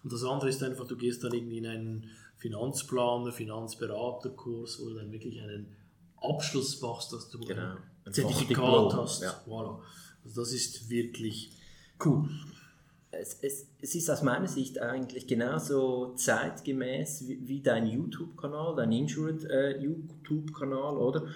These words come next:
Speaker 2: Ich orientiere mich da ein bisschen Netflix und all diesen Kanälen. Das sind alles sogenannte Flatrates, die man sofort buchen kann,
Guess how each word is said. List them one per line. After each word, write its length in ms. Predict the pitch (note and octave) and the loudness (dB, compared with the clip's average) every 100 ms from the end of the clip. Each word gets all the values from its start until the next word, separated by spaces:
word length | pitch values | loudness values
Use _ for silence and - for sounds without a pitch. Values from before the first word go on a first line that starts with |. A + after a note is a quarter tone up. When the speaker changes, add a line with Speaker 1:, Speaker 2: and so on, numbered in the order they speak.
| - - | -12 -8
Speaker 2:
Ich 180 | C#3+ - | -6 4
orientiere 440 | D#3+ D#3 - D3 D3+ | 4 4 2 -2 -2
mich 180 | D3+ | -4
da 160 | - C3+ | -2 0
ein 140 | C3+ | 2
bisschen 420 | C3+ C3 - C3 A#2+ | 0 -2 0 0 4
Netflix 680 | A#2+ - - D3 C#3+ - | 2 2 -4 -4 -2 0
und 100 | C3 | 0
all 180 | B2 C#3 | 2 2
diesen 300 | C3+ C#3+ D3 | 0 -6 -8
Kanälen. 380 | - C#3 B2+ G#2 | -8 -4 -2 -2
Das 120 | A2 | -2
sind 140 | C#3+ - | -2 -2
alles 260 | G#2 F#3 | 0 -2
sogenannte 380 | - D#3 C#3+ C3 | -2 -2 -2 -4
Flatrates, 800 | - - - - C#3+ E3+ A3 - | -2 0 0 -2 -2 0 -2 -6
die 120 | C#3+ C#3 | -4 0
man 180 | B2+ B2 | 2 2
sofort 360 | C#3+ C#3+ - | 0 -2 -6
buchen 360 | D3+ F#3 G#3 - | -2 0 0 0
kann, 320 | E3+ E3 | 0 0